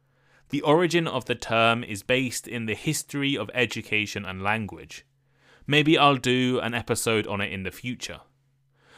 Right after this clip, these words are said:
But when I say public school, I am referring to the great private schools of the U K. Eton, Harrow, Saint Paul's, Winchester. These were the schools that educated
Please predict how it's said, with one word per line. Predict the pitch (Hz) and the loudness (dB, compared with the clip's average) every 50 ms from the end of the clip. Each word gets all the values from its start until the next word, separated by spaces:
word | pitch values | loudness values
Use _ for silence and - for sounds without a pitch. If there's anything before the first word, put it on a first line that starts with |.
| - - | -6 -4
But | - 131 | -2 0
when | 143 160 160 160 | 2 2 2 2
I | 170 165 | 2 2
say | 151 - 156 147 135 | 2 2 0 0 0
public | - - 139 127 113 123 104 - | 2 2 2 2 2 0 -4 -4
school, | - - - 143 139 127 101 92 90 - - | -8 -6 -2 0 0 2 0 0 -4 -2 0
I | 110 120 | 2 4
am | 127 127 131 | 4 4 2
referring | 131 120 - - 131 127 127 127 127 127 127 127 120 | -2 -4 -4 -2 0 2 2 4 2 2 0 -2 -6
to | - - - 110 101 98 | -8 -8 -6 -6 -6 -4
the | 95 101 95 92 - | -6 -8 -8 -8 -6
great | - 120 127 131 147 139 - _ | 2 4 6 6 6 4 -2 _
private | - - 131 123 127 120 110 117 - - | -4 2 4 4 4 4 2 -2 -6 -8
schools | - - 110 110 107 107 101 - | -8 -6 -6 -6 -6 -6 -6 -8
of | - 104 101 95 | -8 -10 -10 -10
the | - 101 | -12 -12
U | 90 92 92 87 82 | -12 -10 -10 -12 -12
K. | - - - 101 85 82 - _ _ _ _ _ _ _ _ _ _ _ _ _ | -10 -8 -6 -6 -6 -8 -12 _ _ _ _ _ _ _ _ _ _ _ _ _
Eton, | - 139 139 123 - - 90 85 82 - - _ _ _ | -6 -4 -4 -4 -4 -6 -8 -8 -10 -14 -20 _ _ _
Harrow, | _ - - 135 127 117 104 92 82 80 78 - _ _ _ _ | _ 2 4 6 6 6 4 2 -2 -4 -10 -18 _ _ _ _
Saint | - - 131 135 131 117 | -4 -4 -4 -4 -4 -6
Paul's, | - - 143 139 127 110 98 87 80 - - | -4 -2 0 0 0 -2 -4 -6 -10 -10 -4
Winchester. | 131 143 147 143 123 - - 90 - - - - 55 - - _ _ _ _ _ _ _ _ _ _ _ _ _ _ _ - | -2 -2 -2 -2 -4 -6 -8 -8 -8 -10 -10 -10 -14 -18 -20 _ _ _ _ _ _ _ _ _ _ _ _ _ _ _ -4
These | 123 127 139 156 151 139 | -2 0 0 0 0 2
were | 147 151 151 147 | 4 4 4 4
the | 123 127 117 | 2 -2 -4
schools | - - - 120 113 107 107 107 104 - - - - | -4 -2 -2 -2 -2 -2 -2 -4 -6 -8 -10 -10 -6
that | 107 101 98 - - - | -4 -4 -4 -4 -4 -2
educated | 120 127 123 123 135 135 - - 131 127 120 - 127 127 120 | -2 -2 0 0 -4 -6 -4 -6 -6 -6 -6 -4 -6 -6 -6